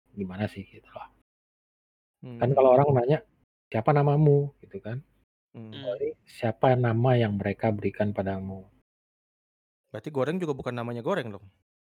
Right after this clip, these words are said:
Speaker 1: Nah, itu dia. <laughs>
Speaker 2: Tapi kalau
Speaker 1: Apakah
Speaker 2: konspi-
Speaker 1: nama, nama Goreng itu memang namanya dia Goreng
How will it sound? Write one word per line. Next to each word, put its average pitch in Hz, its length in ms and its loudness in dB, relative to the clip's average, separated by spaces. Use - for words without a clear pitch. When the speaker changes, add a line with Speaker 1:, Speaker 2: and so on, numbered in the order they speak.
Speaker 1:
Nah, 90 360 -8
itu 92 180 -16
dia. 170 220 -10
<laughs> 135 680 4
Speaker 2:
Tapi - 160 -10
kalau 117 160 2
Speaker 1:
Apakah - 160 -2
Speaker 2:
konspi- - 160 -4
Speaker 1:
nama, - 240 -6
nama 123 260 6
Goreng 113 460 4
itu 110 440 0
memang 127 260 6
namanya 113 460 4
dia 104 160 0
Goreng 101 560 0